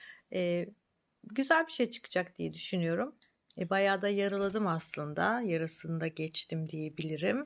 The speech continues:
E, bu şekilde ilerleyecek ve aşamalarını sizinle paylaşacağım. Umarım güzel bir şey ortaya çıkacak. Siz de beğeneceksiniz. E, bununla ilgili, yani bu ortaya çıkaracağım projeyle ilgili de,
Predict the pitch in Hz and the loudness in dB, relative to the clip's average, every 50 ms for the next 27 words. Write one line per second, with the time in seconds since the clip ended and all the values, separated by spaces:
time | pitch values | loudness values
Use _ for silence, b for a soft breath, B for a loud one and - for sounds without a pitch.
0 | - _ _ _ _ _ _ _ _ _ _ _ _ _ _ _ _ _ _ _ | -8 _ _ _ _ _ _ _ _ _ _ _ _ _ _ _ _ _ _ _
1 | - - B B B B B B B B B - 202 185 185 208 - - 208 185 | -20 -20 B B B B B B B B B -2 -2 0 0 -2 2 2 2 2
2 | - - 160 156 160 180 220 240 247 247 B B B B B B - 214 220 208 | 2 -2 -4 -2 2 4 4 4 4 2 B B B B B B 0 2 4 6
3 | 196 190 190 180 180 170 160 - - 185 202 214 - - _ _ _ - 185 175 | 6 4 4 4 2 0 -2 0 0 0 0 0 -2 -10 _ _ _ -8 -4 -2
4 | 180 180 - 190 180 - - 190 180 170 170 170 170 165 175 175 175 - 180 170 | 0 0 0 0 0 0 0 0 2 2 2 2 2 0 0 -2 -4 -4 -6 -4
5 | 165 165 160 156 151 147 - - 208 202 196 185 165 170 - - 165 151 - 170 | -4 -4 -4 -4 -4 -6 -2 0 2 2 2 2 0 -2 -4 -6 -8 -4 0 0
6 | 185 220 247 - 254 247 214 175 165 170 - - _ _ _ _ _ _ _ - | 0 0 0 -2 -2 0 2 2 2 0 -4 -6 _ _ _ _ _ _ _ -6
7 | 208 180 - 202 190 185 180 - - - 175 156 151 151 - - 147 143 - - | -2 4 6 6 6 6 2 -2 -4 -2 0 -2 -2 -4 -6 -4 -6 -6 -4 -6
8 | - - - 170 - 190 190 - - - 175 165 160 170 160 156 160 156 156 156 | -10 -10 -8 -2 -2 -2 -2 -2 -6 -6 -4 0 0 0 0 2 -2 -2 -2 -4
9 | 151 - 156 151 151 - - - - 160 196 - - - B B B B B B | -4 -4 -4 -4 -6 -8 -10 -6 -4 -2 -2 -2 -2 -6 B B B B B B
10 | B B B B B - 202 190 240 277 311 311 294 269 262 233 220 233 226 262 | B B B B B -4 0 2 2 2 4 4 4 4 4 2 0 0 0 2
11 | 302 320 - - _ _ - 190 190 196 196 180 180 180 175 180 208 202 - - | 0 0 -4 -10 _ _ -2 0 4 6 6 6 4 2 0 2 2 2 2 2
12 | 202 196 190 - - 220 214 214 - - - - 185 180 180 175 - 180 180 180 | 0 0 0 2 0 0 0 0 -2 -8 0 0 0 2 2 0 0 0 0 -2
13 | 175 - - 196 196 190 - - 165 160 160 151 156 160 - 170 165 160 - - | -4 -2 0 0 2 2 0 0 0 0 0 -4 -4 -4 -4 -4 -6 -6 -4 -2
14 | 185 170 165 165 - 226 269 | 0 0 0 2 4 2 2